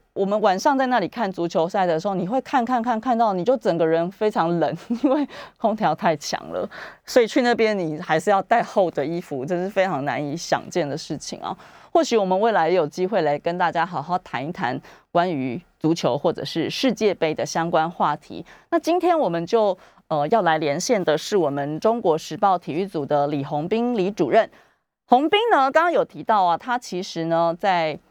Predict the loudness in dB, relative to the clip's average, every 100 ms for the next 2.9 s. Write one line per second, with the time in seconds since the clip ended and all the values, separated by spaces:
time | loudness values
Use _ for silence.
0 | _ _ _ _ -4 0 2 0 0 -4
1 | -8 -4 0 0 -2 -6 -4 0 2 2
2 | 2 0 -2 -2 -4 -4 -4 -2